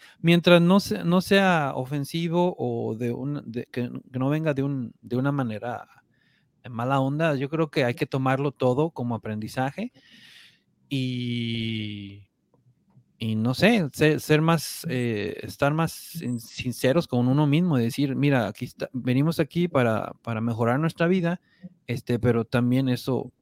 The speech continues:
eso amerita que, que tenemos que ser abiertos y, o sea, s-, tanto sentirnos orgullosos que estamos brindando, eh, mayor, eh, multiculturalidad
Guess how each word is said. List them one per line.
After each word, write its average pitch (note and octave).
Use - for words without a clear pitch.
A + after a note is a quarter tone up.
eso -
amerita C#3
que, B2
que -
tenemos A2
que -
ser B2
abiertos B2
y, -
o C#3
sea, F2+
s-, -
tanto B2+
sentirnos D#3
orgullosos D3+
que -
estamos D3
brindando, C3+
eh, G2
mayor, A#2+
eh, A2
multiculturalidad A#2+